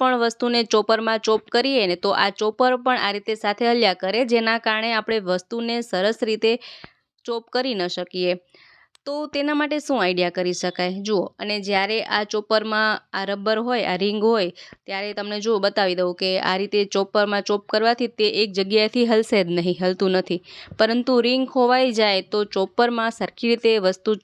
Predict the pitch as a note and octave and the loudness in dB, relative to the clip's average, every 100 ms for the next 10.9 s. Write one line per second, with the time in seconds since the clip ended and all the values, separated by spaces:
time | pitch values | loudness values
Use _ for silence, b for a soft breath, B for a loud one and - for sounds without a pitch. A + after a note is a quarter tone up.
0 | G3 G3+ - F3+ F#3 - F3 F3 E3+ G#3 | 0 0 2 0 0 -2 -2 -2 0 2
1 | B3 F3+ E3+ E3+ E3 B B B _ C#4 | 4 2 0 -6 -8 B B B _ -16
2 | C#4 C4 C#4 C#4+ C#4+ D4 C4+ C4+ - C4 | -10 -8 -4 -4 -4 -4 -4 -2 0 0
3 | - A3 G#3+ G#3+ G#3+ A#3 G#3+ - F3+ A#3+ | 0 -2 -2 0 0 0 -2 -2 -4 0
4 | C#4+ - G3+ A3 A3+ A#3+ A#3 A3 A#3 A3+ | -2 0 0 0 0 0 0 0 2 2
5 | A3 G#3+ G3+ G3+ A3 A3 G#3 G#3 G3+ F#3+ | 0 -2 -2 -2 -2 -2 0 0 -2 0
6 | G3 G3+ G#3 A3 A#3+ C4 C4 F#3+ - B | 0 2 2 2 2 0 0 -2 -4 B
7 | B B - F#3 F#3 F#3 G3 G#3 G#3+ A3 | B B -8 -4 -4 -4 -2 0 0 -4
8 | - - F#3 F#3 F#3 G3 F#3+ F#3+ G#3 E3+ | -8 -4 -2 -2 -4 -4 -4 -2 -2 -2
9 | F3+ b b b - F#3 G3 F#3 G3 F#3+ | -6 b b b -12 -6 -4 0 0 0
10 | G#3+ A3 G#3 F3 E3 E3+ E3+ E3+ F3 | -4 -2 0 0 -2 -2 -4 -2 -4